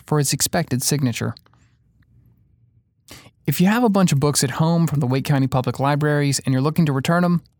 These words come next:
well, here's your chance. For the next week, Wake County Libraries are accepting book returns at select locations.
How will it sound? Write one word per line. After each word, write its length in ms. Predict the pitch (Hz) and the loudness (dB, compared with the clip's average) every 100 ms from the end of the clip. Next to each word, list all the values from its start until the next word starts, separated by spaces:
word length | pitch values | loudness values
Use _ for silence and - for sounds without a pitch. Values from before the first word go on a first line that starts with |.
| _ | _
well, 240 | - 180 180 | -2 -2 0
here's 180 | 143 139 | 0 0
your 80 | 147 | 0
chance. 400 | - 98 - - - - _ _ _ | -2 -4 -6 -12 -16 -20 _ _ _
For 120 | - | -2
the 80 | 170 | 0
next 240 | 208 - | 0 0
week, 280 | 151 123 - - | 0 0 -4 -4
Wake 220 | 175 208 | -2 0
County 200 | 208 180 | 0 2
Libraries 640 | 147 143 139 120 113 113 | 2 0 0 -2 -2 -4
are 120 | - 143 | -2 -2
accepting 480 | 135 190 190 180 | 0 -2 0 0
book 180 | 156 185 | 0 -2
returns 440 | 151 127 117 117 - | -4 -2 -2 -2 -4
at 120 | 156 | -2
select 320 | 175 151 123 | 0 0 -2
locations. 680 | 120 120 131 120 - 87 | -4 -2 -2 -2 -4 -6